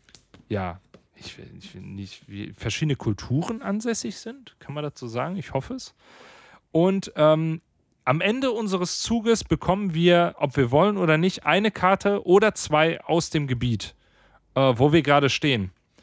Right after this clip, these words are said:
Und, ähm, so wird quasi das Deck gebildet. Das heißt, wir zahlen erstmal nicht für die Karten, aber wir können in unserem Zug die Ressourcen auch dafür ausgeben, um diese Karten aufzuleveln. Das heißt, die werden, ähm, damit stärker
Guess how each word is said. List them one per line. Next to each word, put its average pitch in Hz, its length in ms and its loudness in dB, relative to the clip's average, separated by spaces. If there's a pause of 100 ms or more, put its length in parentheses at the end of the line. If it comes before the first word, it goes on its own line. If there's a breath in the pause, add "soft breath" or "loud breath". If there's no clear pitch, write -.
(280 soft breath)
Und, 127 480 -4
ähm, 135 420 -2 (240)
so 165 260 0
wird 202 180 2
quasi 165 340 2
das 135 180 0
Deck 165 180 -2
gebildet. 135 460 0
Das 113 160 -4
heißt, 143 220 0
wir 135 80 -4
zahlen 160 380 2
erstmal 123 400 -2
nicht 123 180 -2
für - 80 -4
die 107 100 -6
Karten, 123 540 -4
aber 185 540 2 (520 soft breath)
wir 131 120 -4
können 185 440 0
in 160 120 -4
unserem 156 340 -2
Zug 190 320 -6
die 180 80 -2
Ressourcen 160 580 0
auch 170 220 0
dafür 165 320 -2
ausgeben, 160 420 0
um 160 220 -2
diese 151 460 -4 (160)
Karten 147 400 -2
aufzuleveln. 110 840 2 (380 soft breath)
Das 117 240 0
heißt, 165 320 2
die 139 160 -2
werden, 151 580 2
ähm, 127 420 0
damit 135 280 0
stärker 190 640 0